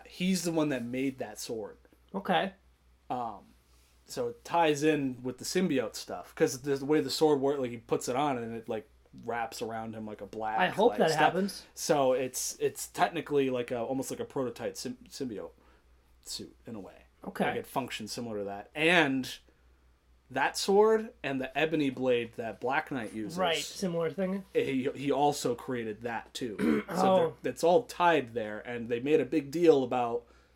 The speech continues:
Speaker 1: the ebony blade at the end of Eternals.
Speaker 2: Right.
Speaker 1: With, uh, fucking, uh,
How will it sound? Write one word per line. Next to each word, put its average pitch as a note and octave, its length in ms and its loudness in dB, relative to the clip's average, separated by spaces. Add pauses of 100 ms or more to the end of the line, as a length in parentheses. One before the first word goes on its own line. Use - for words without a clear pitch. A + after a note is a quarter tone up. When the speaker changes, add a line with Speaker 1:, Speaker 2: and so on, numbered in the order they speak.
(240)
Speaker 1:
the C3 140 0
ebony C#3+ 260 2
blade A#2+ 440 -2 (640)
at B2+ 120 -4
the C3 100 -4
end B2 80 -2
of A2+ 80 -8
Eternals. B2 520 -6
Speaker 2:
Right. F3 240 0 (160)
Speaker 1:
With, A#2+ 340 -6
uh, G#2 300 -6 (100)
fucking, A2 680 -8
uh, G#2+ 220 -10